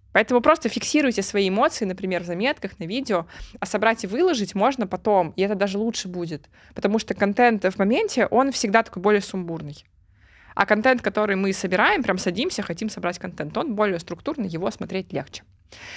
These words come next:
Это приходит с опытом. Вы с опытом привыкнете мыслить выходами в сторис и управлять вот этим цельным образом вашей жизни.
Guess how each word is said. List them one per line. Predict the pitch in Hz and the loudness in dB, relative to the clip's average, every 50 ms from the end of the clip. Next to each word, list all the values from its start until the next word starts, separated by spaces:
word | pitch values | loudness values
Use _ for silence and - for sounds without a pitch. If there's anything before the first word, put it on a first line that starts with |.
| - - - - - 220 - | -14 -14 -14 -14 -12 -4 2
Это | - 294 320 - 240 | 4 4 4 4 2
приходит | - 220 - 208 220 220 208 190 | 0 0 4 4 4 4 4 0
с | - - | 0 2
опытом. | 214 196 190 - - - - - 165 - - | 2 2 2 0 -8 -6 -8 -8 -8 -2 2
Вы | 196 254 | 4 4
с | 247 - | 6 6
опытом | 247 247 233 - - 190 190 | 4 4 4 4 0 0 0
привыкнете | - 214 190 220 254 - 233 196 190 - 175 | 2 2 2 2 2 2 0 -2 -2 0 0
мыслить | 185 226 220 - - 170 - | 2 2 2 0 -2 -2 2
выходами | 175 190 196 - 180 165 160 151 | 2 2 4 2 0 -2 -2 -4
в | 147 - | -6 -2
сторис | - 220 262 302 294 233 - - - | 4 6 6 6 6 4 2 0 0
и | - 214 | 2 2
управлять | 226 202 - 202 180 175 185 190 196 190 190 - | 2 4 2 0 2 2 2 2 2 2 0 -4
вот | 170 160 - | -10 -10 -10
этим | 160 - 170 160 156 - - - - - | -8 -6 -6 -8 -8 -10 -14 -20 -20 -12
цельным | - - 226 220 220 214 196 190 180 175 | -2 2 4 4 6 4 4 0 0 4
образом | 202 226 220 233 220 190 180 165 | 2 4 4 4 0 0 2 2
вашей | 170 170 170 - 180 | 2 2 2 -2 -6
жизни. | 160 170 190 175 170 165 151 151 | -2 -2 -2 -2 -2 -6 -10 -10